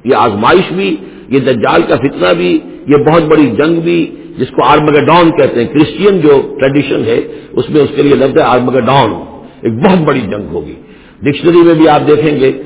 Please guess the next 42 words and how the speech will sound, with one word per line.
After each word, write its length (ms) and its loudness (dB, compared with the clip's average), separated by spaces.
کہ 60 2
خیر 280 6
اور 120 4
شر 160 2
کی 240 2
قوتوں 400 4
کے 60 2
درمیان 560 -2
اس 200 -2
دنیا 260 2
کے 120 -2
خاتمے 360 0
سے 140 2
پہلے 220 0
ایک 160 0
بہت 180 0
بڑی 240 0
جنگ 240 -2
ہو 100 -4
رہی 140 -2
ہے 60 -2
جس 180 -8
کا 120 -8
نام 220 -4
یہ 40 -2
آرمگڈون 520 -6
ہے۔ 80 -20
لینذر 500 4
باسا 260 0
شدیدا 360 2
من 260 0
لدنہ 360 4
ویبشر 560 2
المؤمنین 680 0
الذین 420 -2
یعملون 460 0
الصالحات، 720 -2
اور 140 -4
تاکہ 220 0
بشارت 600 0
دے 80 4
وہ 140 4